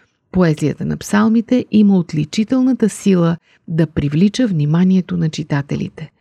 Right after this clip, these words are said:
Въпреки че някои от тези поетични средства са изгубени в превода, все още можем на своя роден език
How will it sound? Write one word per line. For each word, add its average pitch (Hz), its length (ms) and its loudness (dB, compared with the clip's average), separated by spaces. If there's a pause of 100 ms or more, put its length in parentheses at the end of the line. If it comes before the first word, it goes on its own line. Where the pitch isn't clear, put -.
(320)
Въпреки 262 360 0
че 233 140 0
някои 233 300 2
от 202 80 -2
тези 220 260 2
поетични 196 540 0
средства 202 400 0
са - 140 -2
изгубени 160 540 0
в - 120 -20
превода, 165 520 2 (340)
все - 200 0
още 254 320 2
можем 160 460 0 (100)
на 185 140 2
своя 151 340 -2
роден 190 300 2
език 165 340 0